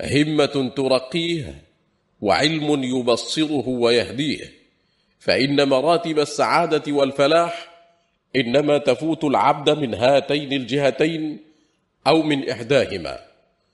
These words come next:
إما أن لا يكون له علم بها فلا يتحرك في طلبها،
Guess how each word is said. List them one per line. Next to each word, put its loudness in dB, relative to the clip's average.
إما 2
أن 0
لا 4
يكون 0
له 2
علم -2
بها 2
فلا 0
يتحرك -2
في -2
طلبها، 0